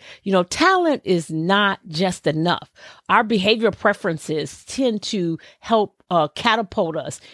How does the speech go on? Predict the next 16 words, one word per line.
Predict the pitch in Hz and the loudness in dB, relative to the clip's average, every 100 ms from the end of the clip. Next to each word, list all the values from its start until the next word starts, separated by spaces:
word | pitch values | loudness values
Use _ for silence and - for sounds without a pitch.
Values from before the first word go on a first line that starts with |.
| - | -4
in | 190 185 | -4 0
areas | 208 220 214 185 160 160 156 - _ | 2 4 4 2 2 -2 -6 -14 _
of, | 175 151 151 151 160 _ _ _ | 2 4 2 -2 -8 _ _ _
uh, | 160 156 | 2 2
being | 151 180 180 | 2 2 2
seated | - 247 320 180 160 | -4 -4 -2 -2 -2
in | 156 - | -6 0
opportunities | 180 - 185 - 233 214 175 156 156 | 0 0 -4 -4 -4 -4 -4 -4 -4
and | 160 160 | -4 -6
the | 156 | -8
things | - 233 220 | -4 -4 -2
that | 202 170 | -2 -2
we | 220 | -4
want | 185 170 202 - | -4 -6 -8 -6
to | 196 | -6
do. | 165 226 156 | -2 -2 -4